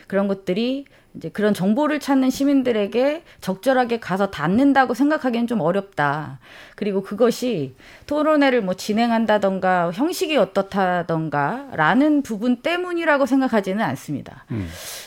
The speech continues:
Speaker 1: 그래서 그 이유는 뭘까? 또 이런 생각을 하다가 그러니까 토론회를 보도하는 또 이제 기사들이 있잖아요. 그걸 보면서 그런 생각을 하게 됐어요.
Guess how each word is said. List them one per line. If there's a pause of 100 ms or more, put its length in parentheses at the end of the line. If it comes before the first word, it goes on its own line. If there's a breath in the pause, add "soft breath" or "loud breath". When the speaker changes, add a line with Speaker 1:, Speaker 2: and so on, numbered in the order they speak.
Speaker 1:
그래서
그
이유는
뭘까?
또
이런
생각을
하다가 (440 loud breath)
그러니까
토론회를
보도하는
또
이제
기사들이
있잖아요. (120)
그걸
보면서
그런
생각을
하게
됐어요.